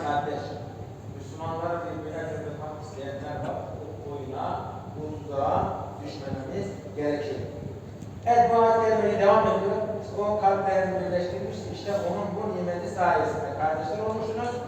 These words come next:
Yine siz bir, bir ateş çukurunun tam kenarında idiniz de o sizi oradan kurtarmıştı. İşte Allah size ayetlerini böyle açıklıyor, biliyor.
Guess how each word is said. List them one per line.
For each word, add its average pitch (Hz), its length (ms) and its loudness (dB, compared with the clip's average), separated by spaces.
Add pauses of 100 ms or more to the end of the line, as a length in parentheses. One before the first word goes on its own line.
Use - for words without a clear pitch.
(280)
Yine 208 160 -2 (100)
siz 175 120 -4 (100)
bir, 202 140 -2 (300)
bir 196 100 4 (160)
ateş 214 360 0
çukurunun 180 520 -4
tam 202 140 2 (100)
kenarında 180 580 0
idiniz 202 360 -4
de 226 120 2 (440)
o 202 120 -2
sizi 175 280 -2
oradan 185 440 2
kurtarmıştı. - 600 0 (380)
İşte 151 200 -4
Allah 175 280 2
size 180 180 -4
ayetlerini 165 500 -2
böyle 170 220 0
açıklıyor, - 520 -4
biliyor. - 240 -6